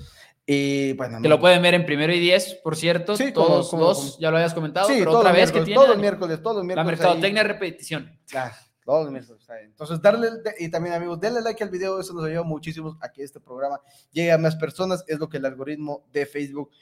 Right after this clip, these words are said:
Speaker 1: más le interesa. Y recordarles también, si quieren adquirir nuestros pronósticos de apuestas y si quieren estar en la lista de picks total y absolutamente gratuitos de todas las ligas, WhatsApp al seis catorce, tres noventa y cuatro, sesenta y siete veintiuno. Digan que
Speaker 2: Ah.
Speaker 1: el productor de Four Downs los, los envió,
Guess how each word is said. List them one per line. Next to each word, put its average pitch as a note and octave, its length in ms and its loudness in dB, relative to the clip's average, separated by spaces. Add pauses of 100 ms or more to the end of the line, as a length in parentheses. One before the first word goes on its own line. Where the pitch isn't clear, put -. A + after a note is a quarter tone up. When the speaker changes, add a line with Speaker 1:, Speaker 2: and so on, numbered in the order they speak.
(160)
Speaker 1:
más D3+ 320 4
le C#3+ 80 -2
interesa. D#3+ 480 0
Y F3+ 40 -2
recordarles C3+ 520 -4
también, C#3 260 -6
si B2+ 140 -16
quieren C#3+ 180 -12
adquirir C#3 340 -4
nuestros G#3 280 -2
pronósticos D#3+ 460 -4
de C3 40 -12
apuestas C#3+ 460 -8 (360)
y F3 200 -2
si D#3 160 -12
quieren D3+ 220 -2
estar D3 160 -4
en D3 60 -4
la C3 60 -2
lista C3+ 260 -8
de - 40 -10
picks D#3+ 340 -6 (240)
total D#3 320 2
y D3 40 0
absolutamente C#3 580 -8
gratuitos C3 460 -10
de A2+ 80 -12
todas C3 220 -4
las B2+ 120 -6
ligas, F3+ 360 -4 (300)
WhatsApp D3+ 300 2
al C3 80 -6
seis C#3 160 -10
catorce, C3+ 400 -6
tres D3+ 260 -4
noventa C3+ 280 -6
y A#2 60 -14
cuatro, C3 340 -6
sesenta C3 420 -6
y A2+ 60 -4
siete C#3 360 -6 (280)
veintiuno. B2+ 440 -2
Digan E3+ 600 0
que D#3 280 0
Speaker 2:
Ah. - 60 0
Speaker 1:
el C3 140 -6
productor D3+ 680 0
de B2+ 80 -12
Four C3 180 -4
Downs A#2+ 240 -6
los, A2 180 -16
los G#2+ 160 -14
envió, G2 220 -10